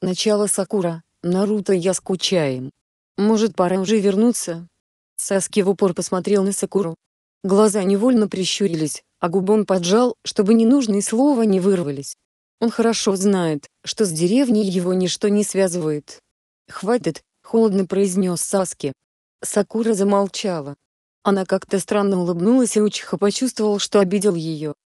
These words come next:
Но ничего не сказал. Сакура чуть пристукнула себя по бедру кулаком, в котором был зажат переданный пакетик, неловко перекатилась с пяток на носки,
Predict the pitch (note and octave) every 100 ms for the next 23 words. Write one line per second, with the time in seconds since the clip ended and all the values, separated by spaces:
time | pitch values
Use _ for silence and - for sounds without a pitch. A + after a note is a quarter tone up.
0 | _ _ - G#3+ A#3 G#3 G#3+ G#3+ G3+ -
1 | F#3+ E3+ D#3 C#3+ - _ _ _ _ -
2 | G#3 G3+ A3 A3+ G3+ G3 - G#3 G#3 -
3 | F#3 G#3 G#3 G#3 - G3 G3+ G3+ F3+ G3
4 | G3 G#3 - F#3 F#3 - B3 A#3 A#3+ _
5 | - - F3+ C4 B3+ A3+ A3+ G3+ G#3 G#3
6 | G3 - A#3 G3+ F#3 F#3 E3+ F#3+ - C#4+
7 | - D#3+ - _ F3+ G3 F#3+ F3+ - F3+
8 | F#3+ F#3 G3+ G3+ G3+ G3 - - G3 G#3+
9 | - G3+ G#3+ B3 - G3